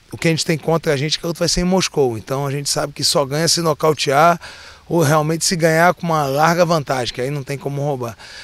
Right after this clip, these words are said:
Luta pau a pau, a gente já sabe que vai pro Kharitonov, luta que for pra decisão de juiz, muito difícil a gente vencer, mas Braddock tá treinado, tá pronto, espero que ele consiga, é, é, botar em jogo o que a gente, é, botar,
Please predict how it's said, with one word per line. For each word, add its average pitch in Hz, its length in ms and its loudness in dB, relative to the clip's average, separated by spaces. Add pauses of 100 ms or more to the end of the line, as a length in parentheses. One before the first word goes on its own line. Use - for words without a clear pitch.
(120)
Luta 165 360 2
pau 165 300 6
a 139 60 2
pau, 156 300 4
a - 20 0
gente 156 140 -2
já 143 100 -2
sabe 147 200 -4
que 151 80 -20
vai 139 120 -2
pro - 80 -20
Kharitonov, 135 680 -6
luta 135 640 -6
que - 120 -20
for 151 120 -6
pra 175 120 -2
decisão 143 380 -4
de 127 60 -6
juiz, 135 380 -4 (280)
muito 170 260 2
difícil 151 340 -6
a - 20 -8
gente 139 140 -10
vencer, 139 480 -6 (500)
mas 127 460 -2
Braddock 143 440 -2
tá 190 120 -2
treinado, 175 420 0
tá 135 160 -2
pronto, 160 540 -2
espero 147 320 0
que 160 120 -6
ele 147 60 -6
consiga, 139 920 -4
é, 131 280 0
é, 117 720 -2 (160)
botar 135 440 0
em 143 100 -4
jogo 135 320 -4
o 123 40 -8
que 139 100 -10
a 131 40 -4
gente, 127 320 -8
é, 135 60 -6
botar, 127 420 0